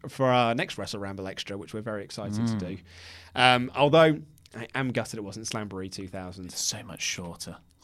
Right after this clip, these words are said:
Speaker 1: I
Speaker 2: Two and a
Speaker 1: should
Speaker 2: half hours.
Speaker 1: Yeah.
Speaker 2: Oh, treats.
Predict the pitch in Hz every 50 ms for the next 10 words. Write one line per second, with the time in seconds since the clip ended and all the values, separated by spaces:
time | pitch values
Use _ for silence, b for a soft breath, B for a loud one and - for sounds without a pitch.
0 | B B B B B B B B - - - - 127 110 101 113 113 107 104 -
1 | 123 131 127 117 - - - - - - 101 - 160 151 - _ - 208 170 -
2 | - - - - - - 160 156 127 - - -